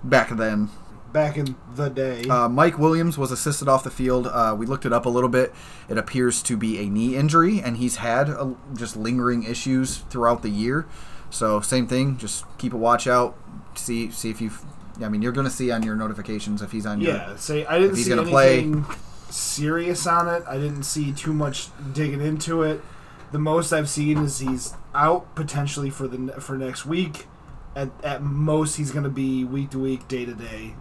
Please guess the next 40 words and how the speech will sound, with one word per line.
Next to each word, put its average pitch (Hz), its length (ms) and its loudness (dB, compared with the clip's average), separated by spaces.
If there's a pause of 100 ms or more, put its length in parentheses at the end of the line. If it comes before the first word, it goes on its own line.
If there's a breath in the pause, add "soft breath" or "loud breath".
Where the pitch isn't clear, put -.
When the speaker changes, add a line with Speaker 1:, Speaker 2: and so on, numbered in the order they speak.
Speaker 1:
Yeah. 120 140 -2
Speaker 2:
and, 117 180 -12
and 123 240 -8
see 131 140 -4
how 120 220 -10
it 92 60 -10
happens. 95 460 -12 (560 loud breath)
Um, 104 440 -8 (380)
Speaker 1:
I'll 113 60 -6
let 117 120 -2
you 110 60 -2
talk 107 200 -4
about 95 140 -6
that 104 100 -2
Speaker 2:
and 147 80 0
Speaker 1:
one. 143 160 0
Speaker 2:
then, 147 80 -4
and 147 80 0
then 143 160 0
Baker 170 580 2 (540 loud breath)
fell 160 440 0
a 190 60 6
little 196 220 6
funny. 208 340 4
I'm 196 160 2
assuming 196 380 2
that's 160 180 -2
all 160 100 4
that 135 120 -4
happened. 151 580 -2 (140)
He 131 80 -4
went 147 200 0
down. 147 400 2
It 135 100 -8
looked 143 180 -4
like 131 140 -4
he 123 80 -10
hurt 127 160 -6
his 113 140 -10
hip. 156 280 0